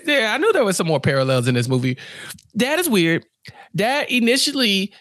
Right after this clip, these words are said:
he doesn't seem like him and Kevin have any shared interests. Kevin finds this ghost. Fulton finds out about the ghost. Dad finds out that Fulton found out. They're all looking at the ghost video. And Dad's initial reaction is, "Okay, we cannot tell Mom because she's gonna freak out." But Dad and Fulton never freak out either.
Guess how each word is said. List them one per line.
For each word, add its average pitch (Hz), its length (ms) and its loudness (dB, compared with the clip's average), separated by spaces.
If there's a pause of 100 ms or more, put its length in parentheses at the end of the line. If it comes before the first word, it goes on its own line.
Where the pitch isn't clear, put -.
(260)
he 233 140 0
doesn't 277 280 2
seem 220 160 2
like 196 200 -2
him 190 140 2
and 160 220 -2
Kevin 160 280 -2
have 143 240 0
any 151 180 0
shared 151 260 0
interests. 131 420 0
Kevin 160 260 -2
finds 170 260 -2
this 175 160 -2
ghost. 120 480 -2
Fulton 175 320 0
finds 147 300 -2
out 226 160 0
about 220 180 0
the 220 80 -6
ghost. 208 320 -2
Dad 165 260 0
finds 165 240 0
out 160 220 0
that 165 160 -2
Fulton 190 320 0
found 175 220 0
out. 170 160 -2
They're 151 120 0
all 185 220 2
looking 180 300 -2
at 160 120 -4
the 160 60 -4
ghost 151 280 0
video. 143 420 2 (500)
And 196 160 0
Dad's 233 300 -2
initial 226 260 2
reaction 196 320 2
is, 151 80 2
"Okay, 147 220 0
we 139 100 -2
cannot 240 320 -2
tell 285 180 2
Mom 226 380 0 (240)
because 143 260 -2
she's 226 200 0
gonna 202 180 0
freak 196 220 0
out." 143 220 -4 (380)
But 147 220 0
Dad 247 320 0
and 320 160 -2
Fulton 175 480 0
never 180 320 0
freak 185 200 -2
out 190 160 -2
either. 185 240 -2